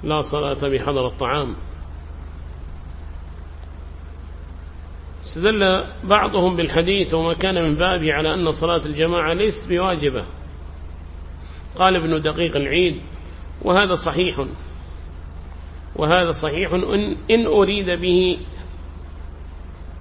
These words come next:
إن أريد به أن حضور الطعام مع التوق إليه عذر في ذلك،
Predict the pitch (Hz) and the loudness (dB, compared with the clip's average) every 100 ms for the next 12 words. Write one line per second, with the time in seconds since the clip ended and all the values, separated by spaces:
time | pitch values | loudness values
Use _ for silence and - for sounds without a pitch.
0 | - - - - - - - - - - | -14 -14 -14 -14 -14 -12 -12 -12 -14 -14
1 | - - - - - - - - - - | -14 -14 -14 -14 -14 -14 -14 -14 -14 -14
2 | - - - - - - - - 170 170 | -14 -14 -14 -14 -12 -12 -8 0 2 4
3 | 175 202 233 185 170 196 185 107 82 - | 4 4 4 2 2 2 2 2 -4 -12
4 | - - - - - - - - - - | -12 -12 -12 -12 -12 -12 -12 -12 -12 -6
5 | - 214 196 175 175 175 196 175 170 175 | 0 4 4 4 2 2 2 2 0 0
6 | 156 190 175 165 160 147 147 - 185 190 | 2 2 2 0 0 -2 -4 0 0 0
7 | 180 156 - - - - - - - - | -2 -4 -6 -12 -14 -12 -12 -12 -12 -12
8 | - - - - - - - - - - | -12 -12 -12 -12 -12 -12 -12 -12 -12 -12
9 | - - - - - - - - - - | -12 -12 -12 -12 -12 -12 -12 -12 -12 -12
10 | - - - 185 180 208 180 165 220 208 | -12 -12 -2 2 4 6 6 6 6 8
11 | 196 156 165 160 170 127 | 6 6 2 4 4 2